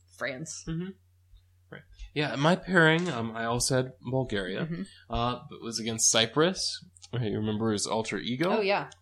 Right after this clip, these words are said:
Speaker 2: Right. Uh, and this one, yeah, it wasn't that hard of a choice for me either. I went with Bulgaria this time. Uh, yeah, yeah, I think,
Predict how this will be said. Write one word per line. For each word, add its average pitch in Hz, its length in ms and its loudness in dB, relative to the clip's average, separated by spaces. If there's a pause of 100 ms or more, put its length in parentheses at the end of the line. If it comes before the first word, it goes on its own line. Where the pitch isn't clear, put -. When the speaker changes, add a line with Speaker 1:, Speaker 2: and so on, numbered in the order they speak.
(240)
Speaker 2:
Right. 120 100 -14 (400)
Uh, 135 280 6
and 147 180 0
this 190 180 -4
one, 180 160 2
yeah, 165 280 -4
it 147 140 -10
wasn't 175 520 -10
that 143 220 -6
hard 143 140 -2
of 131 60 -4
a 131 60 0
choice 123 280 -4
for - 140 -8
me 110 60 -2
either. 113 420 -2
I 113 80 2
went 110 160 -2
with 104 120 -14
Bulgaria 110 540 0
this 143 180 -6
time. 156 320 -2 (720)
Uh, 117 340 2 (440)
yeah, 151 360 8
yeah, 143 140 2
I 147 60 2
think, 151 400 -4